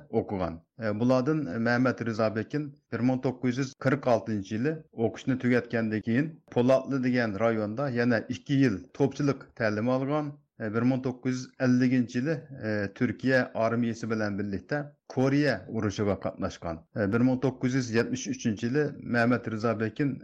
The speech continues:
e, generallikka o'stirilgan. Shundan keyin u, u Turk armiyasida muhim vazifalarni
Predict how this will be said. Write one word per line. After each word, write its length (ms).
e, 140
generallikka 760
o'stirilgan. 680
Shundan 480
keyin 340
u, 140
u 80
Turk 240
armiyasida 680
muhim 560
vazifalarni 600